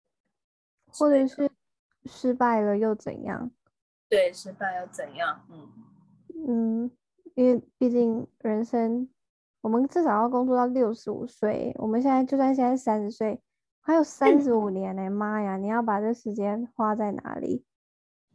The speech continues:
Speaker 1: 就是
Speaker 2: 对。
Speaker 1: 对啊，我也蛮酷的，你姐也是蛮帅气的。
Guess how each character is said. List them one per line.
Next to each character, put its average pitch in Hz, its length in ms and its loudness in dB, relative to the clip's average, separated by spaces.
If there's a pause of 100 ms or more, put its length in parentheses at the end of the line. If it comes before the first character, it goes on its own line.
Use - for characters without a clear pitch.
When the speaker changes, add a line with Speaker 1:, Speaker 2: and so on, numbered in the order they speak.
(720)
Speaker 1:
就 220 160 -4
是 214 380 -4
Speaker 2:
对。 - 160 -2 (1000)
Speaker 1:
对 254 140 -4
啊， 262 160 -8 (960)
我 247 100 0 (360)
也 233 120 0
蛮 214 240 -2
酷 254 220 -2
的， 226 320 -2
你 233 160 2
姐 240 100 4
也 220 140 2
是 247 120 -6
蛮 226 200 -2
帅 226 240 -4
气 226 260 -6
的。 - 220 -8